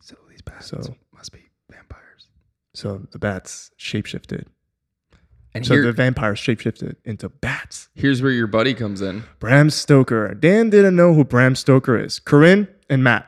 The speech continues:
Speaker 2: No, no, no, no, no. And anyone else listening,
Speaker 1: You're
Speaker 2: I guess.
Speaker 1: pretentious and I hate you.
Speaker 2: Bram Stoker. Like, I'm not putting it lightly that everything we know about vampires in,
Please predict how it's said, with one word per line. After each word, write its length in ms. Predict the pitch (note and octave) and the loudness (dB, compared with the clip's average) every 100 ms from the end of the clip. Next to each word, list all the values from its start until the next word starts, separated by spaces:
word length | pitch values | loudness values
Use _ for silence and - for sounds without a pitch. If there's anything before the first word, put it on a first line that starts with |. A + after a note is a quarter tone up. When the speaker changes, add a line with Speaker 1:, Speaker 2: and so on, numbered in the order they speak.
| _ | _
Speaker 2:
No, 220 | C3 D#3 F#3+ | 4 6 6
no, 60 | |
no, 200 | F#3+ E3 | 6 6
no, 140 | C#3 G#2+ | 4 0
no. 200 | G2+ - - | -6 -14 -4
And 180 | C#3+ - | -4 0
anyone 380 | F#3 G3+ E3 D3 | 4 6 8 6
else 240 | C3 A2+ B2 | 4 2 -2
listening, 420 | A2 A2+ A2 - G#2+ | -2 -6 -10 -14 -12
Speaker 1:
You're 140 | G2 C3+ | -6 -2
Speaker 2:
I 40 | |
guess. 240 | C3+ C3 | 0 0
Speaker 1:
pretentious 420 | B2+ G#2 G2+ G2 G2 | -2 -6 -6 -8 -6
and 100 | F2 | -10
I 60 | |
hate 260 | A#2 G2 - | -10 -10 -12
you. 240 | E2+ F#2 - _ _ _ _ - | -12 -14 -16 _ _ _ _ -2
Speaker 2:
Bram 480 | F#3+ A3+ B3 A#3+ - - | 2 2 2 -2 -6 -10
Stoker. 1120 | - - - - G#3 A3 A3 - C3 - - - - _ _ _ _ _ _ _ _ _ _ _ _ - | -8 -6 -8 -4 0 2 2 2 2 0 -10 -20 -20 _ _ _ _ _ _ _ _ _ _ _ _ 2
Like, 280 | E3+ E3+ - E3 | 2 2 0 0
I'm 180 | G3 | 4
not 300 | G#3+ A3+ A3 | 6 4 4
putting 280 | F3+ F3+ F3+ | 4 4 4
it 100 | D#3 | 2
lightly 340 | C3 C3+ C#3+ D3+ | 2 0 0 -2
that 180 | B2+ - | -2 0
everything 580 | B2+ C#3+ D#3 E3 D3+ C3 | 0 2 -2 -2 -2 0
we 140 | B2+ | 0
know 400 | B2 A2+ A2 A#2+ | 0 -2 -2 0
about 300 | B2+ A#2+ A2+ | 0 0 -2
vampires 680 | A2 A2+ A2+ C#3 C#3+ D3 D3 | -2 -4 -4 -2 0 -2 -4
in, 200 | B2 G#2+ | -10 -12